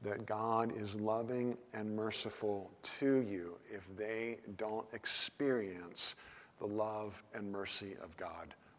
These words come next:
through you? Let's pray. Father,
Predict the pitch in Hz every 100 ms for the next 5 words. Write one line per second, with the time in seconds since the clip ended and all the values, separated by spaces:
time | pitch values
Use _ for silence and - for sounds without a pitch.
0 | - - - - 107 113 95 - - -
1 | - - - - - - - - - -
2 | - - - - - - 87 - - -
3 | - - - - - - - - - -
4 | - - - - 110 104 95